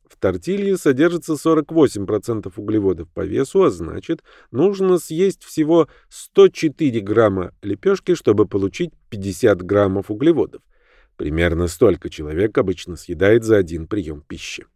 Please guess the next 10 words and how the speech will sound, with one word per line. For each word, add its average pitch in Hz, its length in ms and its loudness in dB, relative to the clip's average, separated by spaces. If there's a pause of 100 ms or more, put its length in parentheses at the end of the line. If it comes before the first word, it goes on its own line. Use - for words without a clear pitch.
(880)
Индекс 165 420 4
гликемической 139 800 0
нагрузки 139 500 0
служит 131 360 0
для 107 160 4
того, 110 340 -2
чтобы 110 380 4
выровнять 107 640 2
получившееся 113 880 -2
несоответствие 143 960 -2